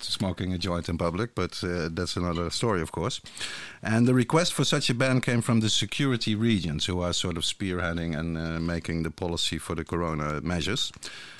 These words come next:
But the very next day, the ban with-, was withdrawn again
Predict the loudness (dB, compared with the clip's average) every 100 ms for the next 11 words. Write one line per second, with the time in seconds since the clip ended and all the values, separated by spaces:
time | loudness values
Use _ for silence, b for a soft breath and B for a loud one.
0 | B 0 2 2 2 4 4 4 4 2
1 | 2 2 2 4 4 4 0 -4 -4 0
2 | 2 2 0 0 0 4 6 6 2 2
3 | 2 2 0